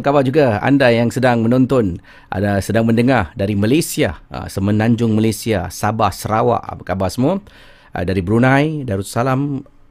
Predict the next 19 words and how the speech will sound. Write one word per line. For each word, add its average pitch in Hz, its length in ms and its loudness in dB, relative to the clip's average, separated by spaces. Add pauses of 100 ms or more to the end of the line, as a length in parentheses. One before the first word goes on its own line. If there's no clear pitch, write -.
(1080)
Tak 80 140 -10
maaf, 95 240 -6
eh, 117 80 -4
batuk 90 320 -4
saya 101 160 -2
akan 85 260 -4
datang, 82 380 -4
ya. 147 100 -2 (340)
Ah, 143 240 -10
jadi 85 480 -6
faham-faham 87 400 -4
je 82 160 -6
lah, 95 80 -2
ya. 147 160 2 (320)
Dari 95 160 0
Brunei 113 320 0
Darussalam, 131 720 -2
dari 90 320 -4
Australia, 135 640 0